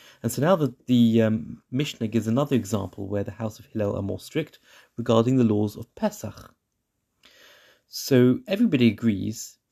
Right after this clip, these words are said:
that the amount of chametz, of leavened product, for you to eat, a person to eat on Pesach, um, to be, um, liable for the punishment, in this case of,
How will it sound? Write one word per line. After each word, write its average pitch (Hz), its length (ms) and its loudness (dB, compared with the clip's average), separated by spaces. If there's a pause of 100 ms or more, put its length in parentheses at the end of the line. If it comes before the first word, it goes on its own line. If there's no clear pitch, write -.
(400)
that - 200 -8
the 127 120 0
amount 131 640 0 (540)
of - 120 -20
chametz, - 800 -4
of 104 140 -12
leavened 117 500 2
product, - 580 -8 (300)
for - 180 -16
you 120 240 -2
to - 260 -10 (100)
eat, - 380 -6 (220)
a - 120 -20
person 127 300 -4
to - 100 -20
eat 117 360 -4 (400)
on 123 200 -2
Pesach, - 600 -10 (560)
um, 104 460 -6
to - 160 -10
be, 107 400 -6 (580)
um, 98 500 -8
liable 104 640 -2 (460)
for - 180 -8
the - 80 -8
punishment, - 680 -4
in 117 80 -12
this 98 140 -12
case 98 320 -14
of, - 360 -20